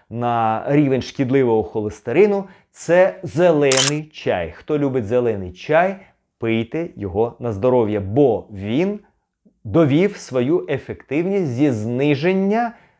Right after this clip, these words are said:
рівнів шкідливого холестерину. П'ятий продукт з доведеною ефективністю —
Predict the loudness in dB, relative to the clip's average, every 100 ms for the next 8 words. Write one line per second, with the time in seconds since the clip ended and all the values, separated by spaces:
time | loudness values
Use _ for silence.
0 | -10 -4 -2 0 -2 -4 -14 -8 -6 -4
1 | -4 -4 -4 -8 -12 _ -6 -2 -2 -2
2 | -4 -4 -6 -12 _ _ _ _ _ _
3 | -20 _ _ -10 0 4 4 4 0 2
4 | 2 2 -2 -2 -2 0 2 4 2 2
5 | -2 -4 -8 -8 -10 -12 -12 -10 -8 -10
6 | -8 -4